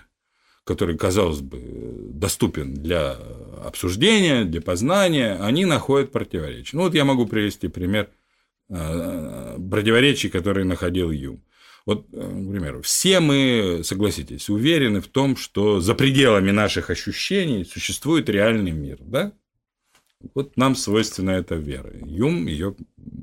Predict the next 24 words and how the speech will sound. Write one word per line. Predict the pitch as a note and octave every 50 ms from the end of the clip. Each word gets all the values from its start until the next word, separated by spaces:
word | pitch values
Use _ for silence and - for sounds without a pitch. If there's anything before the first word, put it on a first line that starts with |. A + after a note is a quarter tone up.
| - - -
признавал | - G#2+ G#2+ A#2+ C3 B2 G#2+ D#2 C#2+ C2+ - _ _ _ _ _ _ _ - - - - _
существование. | - - F#2 - G#2 G2 - - G#2+ F#2+ E2 C#2 A1 A#1+ C2+ -
Но, | G#2 B2+
с | C3+ C3
другой | C#3 F3+ G3 G#3+ B3+ B3 A#3
стороны, | A#3 - E3+ C#3 C#3+ C3 A#2 F#2+ E2+ D2+ C2 A1 G1+ - _ _
э, | - - - E2 E2+ D#2+ - A1 G#1+ G1+ - -
вот | - G#1+ G#1+ F2 F2+ F2+ E2+ - _ _ _ _ _ - - - - _ _ - _ _ _ -
этому | F#3+ F#3+ D3 - B2+ A#2+ A2+
мощному | A2+ C3 E3+ F3 C3+ - - A#2+ G2+ F#2 F2+ E2+ E2+
инстинкту | F#2+ G#2 - - - - - C4+ A#3+ A3+ G3+ - - - E2+ D2+ C#2+
когнитивному, | - - G#2 G2 A2 B2+ B2 B2+ - F#2+ D#2+ D2 C2+ - - - - - -
верить | E2 A2 A#2 G2 D#2+ C#2+ C#2 - - _
во | - D#2+ E2 - - D#2 D#2+ F2 F#2
внешний | G2 F#2+ E2+ E2 D2+ - - E2+ E2
мир, | F2 F2 C#2 - - _
противостоят, | - F#2 F#2 - C#3 C#3+ D3 D3 - E3+ F3+ G#3+ A3+ A3+ A3+ -
уверен | C#3 B2+ A#2 A2+ G2 F2 D#2+ C#2+ C#2
он | C#2 C#2+ D2 C#2+
был, | C#2+ D2 C#2 C#2 - - - _ _ _ _
рациональные | - G2+ - - E3 E3+ G3+ A#3+ B3+ B3 A3+ G3+ G3
аргументы, | D#3 C3+ A#2+ A#2+ A#2 A2 F#2+ E2 C#2 B1 A1+ - - -
которые | - G2+ G2 - B2 A2+ A2+ G#2+
доказывают, | G#2+ - - - F3+ G3 F#3+ E3 C#3+ C#3 C3 A#2+ A2+ G#2+ G2 G2 F#2+ -